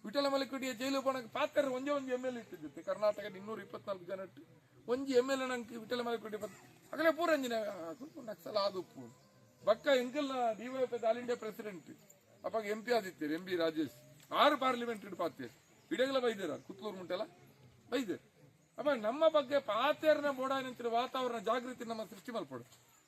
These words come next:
ಹೆಂಗ್ ನಮ್ಮ ಬಗ್ಗೆ ಪಾತೇರ ಜಿಡ್ಡ ನಿಕ್ಲಿಗೆ ಓಟೇ ಇಜ್ಜೀವ ಅನ್ಪುಣಂಚಿನ ಸ್ಥಿತಿ ನಮ್ಮ ನಿರ್ಮಾಣ ಮಲ್ಪಡು. ಜಾಗೃತಿ ಬೋಡುತ್ತೆ ನಮ್ಮ ಮಟ್ಟಿಗೆ, ಪ್ರಜ್ಞೆ ಬೋಡು.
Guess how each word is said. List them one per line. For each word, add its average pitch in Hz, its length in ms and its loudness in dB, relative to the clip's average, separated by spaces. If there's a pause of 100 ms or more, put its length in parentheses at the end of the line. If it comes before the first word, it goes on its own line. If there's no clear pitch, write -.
(800)
ಹೆಂಗ್ 196 280 -12
ನಮ್ಮ 226 200 0
ಬಗ್ಗೆ 240 200 2
ಪಾತೇರ 240 380 2
ಜಿಡ್ಡ 240 200 -6
ನಿಕ್ಲಿಗೆ 247 320 -2
ಓಟೇ 269 360 6
ಇಜ್ಜೀವ 233 260 -2
ಅನ್ಪುಣಂಚಿನ 226 440 -6
ಸ್ಥಿತಿ 233 260 -10
ನಮ್ಮ 226 180 -6
ನಿರ್ಮಾಣ 208 280 -2
ಮಲ್ಪಡು. 165 340 -2
ಜಾಗೃತಿ 233 460 2
ಬೋಡುತ್ತೆ 160 340 -8
ನಮ್ಮ 120 140 -18
ಮಟ್ಟಿಗೆ, - 320 -20
ಪ್ರಜ್ಞೆ 202 280 -12
ಬೋಡು. 131 200 -10